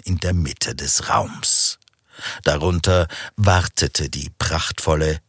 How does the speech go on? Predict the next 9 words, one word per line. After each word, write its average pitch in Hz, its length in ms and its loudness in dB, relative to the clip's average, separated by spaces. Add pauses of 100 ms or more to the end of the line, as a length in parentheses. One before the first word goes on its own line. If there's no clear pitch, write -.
(140)
in 69 220 -6
Weiß 90 420 4
und - 400 -6
Gold 80 400 0
dekorierte 71 720 -4
Tafel 67 560 -6 (400)
auf - 200 2
die - 140 -4
Gäste. - 580 -2